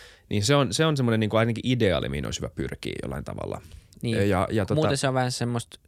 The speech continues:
Speaker 2: silmälumetta tai semmoista, ei välttämättä sitäkään, mut sit se on vähän semmoista
Speaker 1: Se ei välttämättä oo, mut silloin sä ainakin tiedät, että mitä se ei oo.
Speaker 2: Niin, ja ruotsiksi sanotaan niinku ögonkännande, että sä teet
Speaker 1: Mm.
Speaker 2: silloin, kun joku kattoo tavallaan
Speaker 1: Just
Speaker 2: sen
Speaker 1: niin.
Speaker 2: takia, että sä haluat näyttää ekstra hyvältä. Ja varmaan kaikki tekee sitäkin, ei siinä mitään. Se on kuitenkin hyvän tekemistä, mikä on niinku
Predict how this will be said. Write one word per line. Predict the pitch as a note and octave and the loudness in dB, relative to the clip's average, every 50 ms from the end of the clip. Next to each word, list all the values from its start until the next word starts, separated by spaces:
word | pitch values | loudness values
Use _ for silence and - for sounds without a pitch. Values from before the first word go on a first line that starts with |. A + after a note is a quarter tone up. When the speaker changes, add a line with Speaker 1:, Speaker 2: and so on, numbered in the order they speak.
| _ - - - | _ -20 -16 -10
Speaker 2:
silmälumetta | - - A#2+ A2 G#2 G2+ G#2 G2+ G2+ A2+ - - - A#2 | -6 -4 -2 -2 -2 -2 -2 -4 -4 -6 -6 -6 -6 -2
tai | - A2 A2 | 0 0 0
semmoista, | A2 A2+ A2+ A2 A2 A2+ - - A#2+ | 0 -2 -2 -2 -4 -6 -4 -4 -2
ei | A2+ A#2 A#2 | -2 -2 -2
välttämättä | A#2 B2 - - A#2+ A2+ - | -2 -4 -6 -6 -8 -6 -4
sitäkään, | C3+ C#3 B2+ - A#2 A2+ | -2 -2 -2 -2 -2 -4
mut | A#2 - | -4 -8
sit | - - | -8 -4
se | - B2+ | -2 -2
on | B2 | -2
vähän | B2+ C3 B2 | 0 -2 -2
semmoista | A#2+ A2+ A2+ A2+ - - A#2 A2 - - | -2 -4 -4 -4 -4 -2 -2 -2 -4 -2
Speaker 1:
Se | - - | 0 2
ei | D#3+ | 4
välttämättä | D#3 G3+ G#3+ - D3 C3+ - - - | 4 4 4 2 -2 -2 -2 -2 2
oo, | E3 F3+ E3+ C#3 A#2 | 4 6 8 8 6
mut | G2 A2+ A2 | 6 4 2
silloin | - F3 F3 D#3 | 2 4 4 4
sä | C#3+ C3+ | 4 4
ainakin | C#3+ C#3 A#2+ A2+ | 4 2 2 0
tiedät, | - A#2 G#2 G2+ - - | 2 2 2 2 0 -4
että | - - A2+ | -6 -4 -2
mitä | F#2+ G#2+ A2+ - | -2 -2 -2 0
se | G2 - | 0 0
ei | - G2+ F#2 F2 C#2 G#1 | 2 2 0 0 0 -2
oo. | - | -2
Speaker 2:
Niin, | - C3+ | -2 0
ja | C3+ C#3 | 2 2
ruotsiksi | D#3 F3+ F3+ F3 - C#3+ - | 2 2 2 0 -2 -4 -2
sanotaan | - C3+ B2 B2 B2+ B2 | -2 -2 -2 0 -2 -2
niinku | B2+ B2 B2 - D3 | -2 -4 -4 0 2
ögonkännande, | C3+ A#2+ G#2+ G#2 A2 A2 - G2+ F#2+ F#2 E2+ F2+ A2+ A2+ B2+ - - - _ - - | 2 4 4 2 -2 -4 -4 -6 -6 -6 -6 -8 -8 -8 -10 -10 -12 -14 _ -14 -10
että | B2 A#2+ - | -10 -10 -10
sä | - - | -8 -4
teet | - A#2+ A2 | 0 0 0
Speaker 1:
Mm. | G#2+ A2 | 0 -2
Speaker 2:
silloin, | - A#2 G#2+ G#2+ G#2+ | -2 -4 -4 -4 -4
kun | A2 G#2+ | -4 -6
joku | G#2+ - | -6 -6
kattoo | G#2+ - - - _ - - - - | -6 -8 -8 -10 _ -10 -8 -8 -6
tavallaan | - - F#2 F#2 G2 G1+ G#1+ A#1 B1+ - - _ _ _ _ - C#2 | -6 -6 -6 -6 -6 -6 -8 -10 -10 -10 -12 _ _ _ _ -10 -8
Speaker 1:
Just | - G2 - - | -8 -8 -6 -6
Speaker 2:
sen | F2+ E2+ G#2 G#2 | -4 -2 -2 -2
Speaker 1:
niin. | G2+ | -2
Speaker 2:
takia, | G2+ G2+ - - - - - - | -4 -6 -6 -6 -8 -8 -8 -8
että | - _ - | -10 _ -16
sä | - A2+ | -16 -14
haluat | A2 A2 A#2 | -12 -10 -10
näyttää | A2 - - - - - A2+ - | -10 -10 -8 -6 -6 -6 -6 -6
ekstra | B2+ - - B2+ A#2 | -10 -10 -8 -4 -2
hyvältä. | A2+ A#2 A#2+ B2 | 0 0 0 2
Ja | C#3 | 2
varmaan | D3+ G3 G#3+ G#3 E3 C#3 | 0 0 0 0 0 2
kaikki | - D#3+ - - | 2 0 0 0
tekee | B2+ A#2 A2 - G#2 | -2 -2 -2 -2 -2
sitäkin, | A2+ B2+ A2 - - - | -2 -2 -4 -4 -2 -2
ei | G#2 G#2+ | -2 -2
siinä | A2 B2 B2 G#2+ F#2+ | 0 0 0 0 -2
mitään. | F#2 F#2 - - C2+ C#2+ - | -4 -6 -6 -6 -6 -6 -6
Se | - - | -6 -4
on | A#2 | -2
kuitenkin | C3 B2+ B2 A2+ A#2 A2 - | 0 0 0 0 -2 -2 -2
hyvän | A2+ G#2 G#2 A2+ | -2 -2 -2 -2
tekemistä, | - - - F2+ D#2 - - - | -2 -2 -2 -2 -4 -6 -6 -6
mikä | - G2+ - G#2 | -8 -4 -2 -2
on | G#2 G#2+ | -2 -2
niinku | G#2+ G#2+ G2+ G#2+ | -4 -6 -8 -8